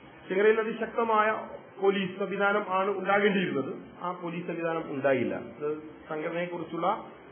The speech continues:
പത്തനംതിട്ടയിലെ പോലീസിന്റെ ഒരു ധാരണക്കുറവാണ്. അത് പത്തനംതിട്ട ജില്ല സോളിഡാരിറ്റിക്ക് ഏറ്റവും പ്രവർത്തകർ കുറഞ്ഞ ജില്ലയാണ്. അതുകൊണ്ട് അവർ വിചാരിച്ചു അത്രയും ആൾ തന്നെ എത്തുള്ളൂ എന്നതുകൊണ്ട്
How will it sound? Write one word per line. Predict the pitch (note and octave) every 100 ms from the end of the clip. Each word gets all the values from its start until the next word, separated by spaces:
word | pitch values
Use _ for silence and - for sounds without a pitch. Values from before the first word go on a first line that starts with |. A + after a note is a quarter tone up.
| - -
പത്തനംതിട്ടയിലെ | D3+ - F3 F3+ F3+ F#3 F#3
പോലീസിന്റെ | E3 D#3+ E3 D#3+ D#3
ഒരു | D#3
ധാരണക്കുറവാണ്. | - C3+ C#3 C#3 C3 A2+ F#2+ -
അത് | A#2+
പത്തനംതിട്ട | B2+ B2+ D3+ D#3
ജില്ല | E3 D3+ D3+ D3+ D3+ - - - - -
സോളിഡാരിറ്റിക്ക് | D3 D3 D3+ D3+
ഏറ്റവും | D3+ D3+ D3 D3+ - - - - - -
പ്രവർത്തകർ | E3+ F3+ G3+
കുറഞ്ഞ | F#3 F#3 F#3 G3
ജില്ലയാണ്. | E3 C#3 G#2+ -
അതുകൊണ്ട് | - - - - D#3
അവർ | E3+ F#3
വിചാരിച്ചു | G3+ G3 G3 G#3+
അത്രയും | F#3 F#3+ G3+ G3
ആൾ | F#3
തന്നെ | F3+ F3
എത്തുള്ളൂ | D#3+ E3+ E3+ E3
എന്നതുകൊണ്ട് | E3 D#3+ D#3